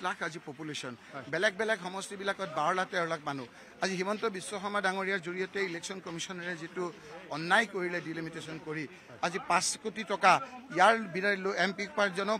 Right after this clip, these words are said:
Speaker 1: পাব উন্নয়নৰ কাৰণে, আৰু বাৰ লাখ, চৈধ্য লাখ টক-, এ, মানুহ থকা এটা লোকসভা সমষ্টিটো পাঁচ কোটি টকা পাব। গতিকে এইটো ঘোৰ অন্যায় হৈছে। এই অন্যায়ৰ বিৰুদ্ধে আমি সোচ্চাৰ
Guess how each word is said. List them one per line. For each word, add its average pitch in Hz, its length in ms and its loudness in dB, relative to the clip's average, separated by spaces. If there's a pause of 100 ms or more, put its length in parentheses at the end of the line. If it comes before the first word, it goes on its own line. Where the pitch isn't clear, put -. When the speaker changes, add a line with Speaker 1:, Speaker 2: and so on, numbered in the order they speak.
Speaker 1:
পাব 180 100 0 (140)
উন্নয়নৰ 190 460 0
কাৰণে, 202 260 6 (400)
আৰু 208 120 4 (120)
বাৰ 180 240 8
লাখ, 247 120 8 (480)
চৈধ্য 196 180 -2 (120)
লাখ 208 80 4 (100)
টক-, 196 260 -4
এ, - 20 6 (460)
মানুহ 202 240 4
থকা 185 200 4 (360)
এটা 196 160 10 (460)
লোকসভা 190 440 2
সমষ্টিটো 185 460 -4
পাঁচ 151 180 2
কোটি 165 220 -4
টকা 147 220 0
পাব। 131 120 -2 (380)
গতিকে 185 220 2
এইটো 202 100 -4 (100)
ঘোৰ 214 200 0
অন্যায় 208 280 2
হৈছে। 202 220 -2 (380)
এই 220 140 4
অন্যায়ৰ 208 300 0
বিৰুদ্ধে 202 280 0
আমি 196 160 -4
সোচ্চাৰ 180 260 -4